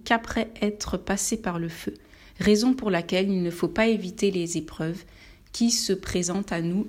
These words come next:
afin de purifier notre attachement à Dieu. Il aimerait que nous l'aimions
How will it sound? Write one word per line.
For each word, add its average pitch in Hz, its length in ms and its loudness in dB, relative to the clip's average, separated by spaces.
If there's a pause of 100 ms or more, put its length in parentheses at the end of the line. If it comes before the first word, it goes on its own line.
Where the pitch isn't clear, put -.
afin 214 320 -2
de 185 120 -2
purifier 226 560 -2
notre 196 300 -4
attachement 190 540 -4
à 175 120 -4
Dieu. 160 340 -6 (1800)
Il 208 200 4
aimerait 214 540 4
que 254 160 0
nous 190 220 4
l'aimions 202 520 2